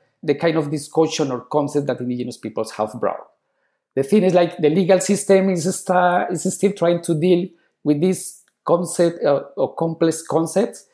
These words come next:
because in Western legal tradition, just recently we have made, we have made room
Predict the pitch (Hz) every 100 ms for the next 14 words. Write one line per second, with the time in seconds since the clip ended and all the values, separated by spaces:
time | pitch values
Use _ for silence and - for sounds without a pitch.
0 | _ _ 143 143 175 175 175 - - 143
1 | 139 143 - 156 180 - 185 180 175 175
2 | _ _ - 160 170 170 180 175 185 -
3 | 180 185 180 - _ _ _ 170 190 185
4 | 151 190 196 185 190 196 196 - 151 147
5 | 151 160 156 - 165 165 165 165 - _
6 | _ 156 156 165 160 160 143 156 185 185
7 | 185 -